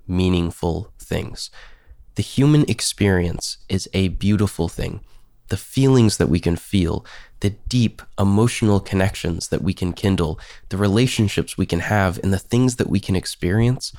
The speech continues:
should not be taken for granted. There's a whole beautiful world out there, and I'm afraid that many of us are wasting away our time on these apps. There's so much to do, so many people to meet,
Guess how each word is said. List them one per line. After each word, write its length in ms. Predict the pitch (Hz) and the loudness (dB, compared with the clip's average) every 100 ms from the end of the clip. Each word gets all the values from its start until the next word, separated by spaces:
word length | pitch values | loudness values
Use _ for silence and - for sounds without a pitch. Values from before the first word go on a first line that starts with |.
| - - | -20 -20
should 340 | - - 107 107 | -16 -6 -4 0
not 300 | 107 127 - | 0 0 0
be 100 | 104 | -2
taken 320 | - 90 92 | 0 -2 -2
for 180 | - 80 | -6 -10
granted. 520 | - 87 85 - - - - - _ | -6 -4 -2 -4 -10 -20 -20 -20 _
There's 220 | 113 117 | -4 -2
a 60 | 107 | -4
whole 300 | - 139 151 | -2 0 0
beautiful 600 | 123 110 120 123 117 104 | 2 2 2 2 2 2
world 340 | 95 101 107 92 | 2 2 2 0
out 180 | 85 | -2
there, 260 | 80 82 - - - - - | -4 -6 -8 -16 -20 -20 -8
and 100 | 104 | 0
I'm 180 | 107 101 | 2 2
afraid 680 | 98 - 117 120 101 95 - - 92 | -2 -2 0 4 4 0 -4 -6 -4
that 100 | - | 0
many 300 | 101 113 127 | 2 4 4
of 160 | 107 | 4
us 320 | 95 87 - - - - - | 4 2 -2 -8 -16 -20 -4
are 180 | 90 90 | 0 2
wasting 600 | 104 117 - - 113 - | 2 0 0 0 2 2
away 360 | 101 104 101 101 | 2 4 4 2
our 200 | 98 95 | 0 -2
time 560 | - 98 92 92 95 - - - | -2 0 0 0 -6 -10 -20 -8
on 420 | - 98 95 95 101 - | 0 2 4 2 -2 -4
these 460 | 92 87 92 - - | -2 0 -2 -4 -8
apps. 460 | - 95 82 - - - - - - - | -2 -2 -2 -8 -8 -14 -20 -20 -20 -4
There's 180 | 107 - | -4 -2
so 240 | - 127 | 0 2
much 300 | 131 131 - | 2 0 -2
to 100 | 104 | -4
do, 380 | 92 95 90 - - | 0 0 -2 -8 -18
so 200 | - - | -8 0
many 220 | 113 110 104 | 2 4 0
people 400 | - 117 123 113 | 0 -2 0 0
to 160 | 101 | 0
meet, 400 | 95 98 95 - | 0 0 0 -2